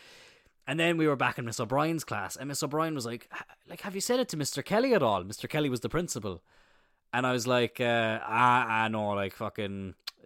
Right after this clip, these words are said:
I, I don't, I don't wanna, like, brag about it too much." <laughs> And Miss O'Brien, and this is where I feel really sorry for her,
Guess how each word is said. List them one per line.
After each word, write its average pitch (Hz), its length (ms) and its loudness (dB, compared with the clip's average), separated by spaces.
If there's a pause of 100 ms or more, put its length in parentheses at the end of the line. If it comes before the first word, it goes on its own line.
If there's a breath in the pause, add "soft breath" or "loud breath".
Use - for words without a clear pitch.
I, 95 180 -8
I 104 100 -4
don't, 107 140 -4
I 113 40 -4
don't 107 100 -2
wanna, 107 200 2
like, 101 260 -2
brag 107 280 2
about 98 160 -2
it - 60 -8
too 110 180 -2
much." 95 380 -6
<laughs> - 100 -6
And 151 120 -4
Miss 165 220 -2
O'Brien, 143 680 0 (720 loud breath)
and 160 120 8
this 226 100 8
is 233 100 -2
where 240 100 8
I 226 80 8
feel 226 200 6
really 202 200 6
sorry 180 340 4
for 143 120 -6
her, 143 340 4